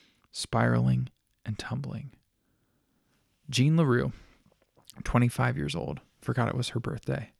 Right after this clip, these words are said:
After waking up late on Halloween for her classes, she made the pact with the Guardian of Shadow,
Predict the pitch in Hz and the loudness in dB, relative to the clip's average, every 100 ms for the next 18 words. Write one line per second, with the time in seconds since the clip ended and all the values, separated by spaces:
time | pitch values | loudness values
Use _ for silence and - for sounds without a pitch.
0 | _ _ _ _ _ - 120 120 117 120 | _ _ _ _ _ -6 -2 2 4 4
1 | 127 127 127 131 120 131 107 123 127 123 | 4 2 2 0 0 -2 -4 -4 -2 0
2 | 120 113 120 117 - 123 117 - 127 - | 0 -2 -4 -6 -6 -4 -4 -6 -8 -10
3 | _ _ _ _ _ _ _ _ - 117 | _ _ _ _ _ _ _ _ 0 4
4 | 123 135 - 117 117 - 123 - 139 117 | 4 4 2 2 0 -2 -2 0 2 0
5 | 113 - 117 120 120 | -2 -2 -2 0 -2